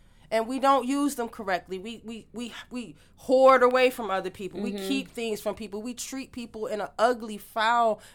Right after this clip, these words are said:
Speaker 1: manner. And everyone's just running around fucking each other up. Then you got the rest of us trying to clean up all the boo-boos,
Speaker 2: Like, come
Speaker 1: trying to
Speaker 2: on.
Speaker 1: give out these hugs
Speaker 2: Here you
Speaker 1: and these
Speaker 2: go.
Speaker 1: sweet words and encouragement.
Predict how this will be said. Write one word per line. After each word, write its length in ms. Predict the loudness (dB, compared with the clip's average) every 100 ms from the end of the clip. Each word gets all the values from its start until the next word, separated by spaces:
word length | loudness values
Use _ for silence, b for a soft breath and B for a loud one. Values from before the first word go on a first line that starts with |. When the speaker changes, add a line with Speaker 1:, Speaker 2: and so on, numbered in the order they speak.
| -14
Speaker 1:
manner. 640 | -12 -6 -4 -2 -4 -10 _ _ b b
And 160 | 0 2
everyone's 420 | 0 0 -2 -2
just 180 | -10 -4
running 320 | -2 0 0
around 380 | 0 0 0 -2
fucking 360 | -6 -8 -8 -12
each 220 | -12 -10
other 280 | -10 -10 -10
up. 240 | -10 -10 -14 _ _ _ _ _ B -6
Then 180 | -4
you 80 | 0
got 160 | 0 0
the 80 | 0
rest 260 | -2 -2
of 140 | -6 -6
us 160 | -8
trying 220 | -6 -6
to 60 | -6
clean 280 | -8 -8 -6
up 160 | -6
all 200 | -4 -6
the 60 | -6
boo-boos, 580 | -10 -12 -12 -14 -14 -18 -20
Speaker 2:
Like, 220 | -18 -18
come 140 | -14 -6
Speaker 1:
trying 120 | -4
to 40 | -4
Speaker 2:
on. 60 |
Speaker 1:
give 160 | -4 0
out 180 | -2 -2
these 200 | -10 -12
hugs 680 | -10 -10 -12 -16 -20 -20
Speaker 2:
Here 100 | -16
you 160 | -16 -14
Speaker 1:
and 100 | -10
these 120 | -10 -10
Speaker 2:
go. 120 | -10
Speaker 1:
sweet 220 | -10 -10
words 720 | -8 -8 -8 -12 -14 -16 -18 -20 b b
and 160 | -8 -6
encouragement. 880 | -8 -10 -6 -4 -6 -10 -12 -12 -14